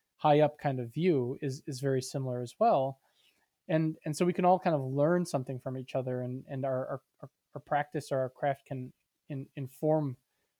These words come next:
you know, what, what we're doing. And so, you know, kind of as we, as we kind of get to the point where we're gonna wrap,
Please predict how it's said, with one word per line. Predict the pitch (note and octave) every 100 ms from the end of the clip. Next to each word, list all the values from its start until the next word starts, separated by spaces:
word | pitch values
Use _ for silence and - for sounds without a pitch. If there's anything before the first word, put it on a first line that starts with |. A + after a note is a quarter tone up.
| _ -
you |
know, | C#3 B2+
what, | B2 D3 - _
what | E3+ D3
we're | D3 B2+
doing. | C3 D3+ C3 A2 A2 - _ _ -
And | D3+
so, | G3+ F3+ E3 -
you | E3+
know, | D#3
kind | G3+
of | F#3
as | - F3+ F#3
we, | G3+
as | E3+ F3
we | F3 - _ -
kind | E3
of | D3+ C3+
get | D#3+ -
to |
the | D3+
point | C3+ D3+ D#3
where | C3+
we're | C#3
gonna | C3+ B2+ B2+ _ _ _ _ _ -
wrap, | D3 D3